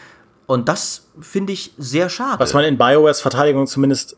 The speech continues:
Speaker 2: noch einwerfen kann. Ich finde, so wie sie es bei Dragon Age Inquisition geregelt haben mit,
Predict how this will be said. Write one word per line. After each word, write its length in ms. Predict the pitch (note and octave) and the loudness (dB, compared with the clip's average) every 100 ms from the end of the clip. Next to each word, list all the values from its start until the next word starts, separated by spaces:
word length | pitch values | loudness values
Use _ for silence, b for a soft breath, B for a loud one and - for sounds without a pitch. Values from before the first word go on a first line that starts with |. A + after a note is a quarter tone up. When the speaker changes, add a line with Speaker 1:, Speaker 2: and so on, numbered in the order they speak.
| _ | _
Speaker 2:
noch 160 | B2 - | -4 -2
einwerfen 500 | C3 C#3 C3 A#2+ A#2 | 0 2 2 0 -6
kann. 460 | - A#2+ F3 F#3+ - | -6 -2 -2 -2 -8
Ich 140 | - | -4
finde, 180 | - E3 | 0 2
so 160 | C#3+ D#3+ | 2 2
wie 120 | D#3+ | 2
sie 80 | D3 | 0
es 240 | C#3+ - | -2 -6
bei 340 | B2 B2+ B2 - | -2 2 4 2
Dragon 400 | A#2 B2 D3 D#3+ | 0 2 2 0
Age 280 | C#3 C3+ - | 0 -2 -2
Inquisition 560 | C3+ B2+ C3+ D3+ C#3+ | -6 -2 -2 0 -2
geregelt 440 | A#2+ B2+ C#3+ D#3 C3 | 0 0 2 0 0
haben 280 | C3 B2+ | 0 2
mit, 180 | B2 - | 0 -4